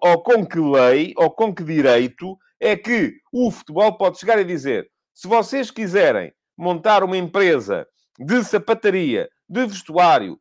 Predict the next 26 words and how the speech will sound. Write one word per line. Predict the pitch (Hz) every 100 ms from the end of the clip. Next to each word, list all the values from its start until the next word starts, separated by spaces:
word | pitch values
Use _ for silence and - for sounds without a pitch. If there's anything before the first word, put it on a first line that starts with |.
| _ -
de, | 165
eh, | 240 247 233 170 180 175 175
têxtil, | 196 185 160 - 98 - _ _
de | 135 214 247 226
seja | 180 214 196
o | 180
que | -
for, | 170 110 - _ _ -
podem | 240 170 165
recorrer | 143 151 170 165 208 175 98 - _
a | -
esse | 180 202 - -
tipo | 226 208 - 131
de, | 135 214 190 110 - _ _
ah, | - 143 135 - 127 120 110 104 101
ah, | 101
financiamento | 151 143 127 147 160 165 160 160 202 240 _ _ _ -
e | 160
a, | 160 147 139
e, | 131 135 131 123 127 120
e | 113
às | 120 117
offshore, | 143 - 147 147 139
financiamento | - 147 139 156 143 -
de |
offshores, | 120 - 117 110 -